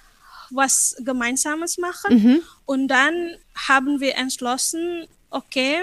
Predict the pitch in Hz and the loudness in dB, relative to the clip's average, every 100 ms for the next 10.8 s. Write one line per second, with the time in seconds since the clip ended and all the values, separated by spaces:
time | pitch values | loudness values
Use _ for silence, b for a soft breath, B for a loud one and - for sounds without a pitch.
0 | 392 - 262 269 - 269 254 233 254 254 | -4 -6 -4 -4 -4 -6 -6 -6 -2 0
1 | 254 247 - 240 240 226 247 - - 247 | 0 -2 -4 -6 -6 -6 -4 -6 -6 -6
2 | 254 247 240 233 233 208 208 - _ 233 | -4 -2 -2 -2 -6 -10 -14 -20 _ -6
3 | 220 254 269 269 240 - 233 233 247 220 | -4 -4 -4 -4 -4 -4 -4 -6 -8 -6
4 | 226 214 208 226 262 349 440 247 208 185 | -6 -4 -2 -2 -2 -4 2 4 6 4
5 | 294 B B _ - 254 - 254 254 254 | -2 B B _ 0 0 2 2 4 2
6 | 254 214 214 233 226 240 269 285 269 254 | 0 -6 -4 -4 -2 -2 -4 -4 -4 -2
7 | 240 - - 240 247 254 247 233 247 277 | -4 -8 -8 -8 -6 -6 -4 0 0 0
8 | 302 311 - 269 262 254 269 262 262 - | -2 -4 -4 -4 -2 -4 -4 -4 -4 -2
9 | - 269 - 220 247 - 262 - 226 226 | -2 -2 -6 -6 -6 -4 -8 -6 -8 -8
10 | 220 208 - 320 320 220 202 202 | -6 -4 -2 -2 2 4 4 0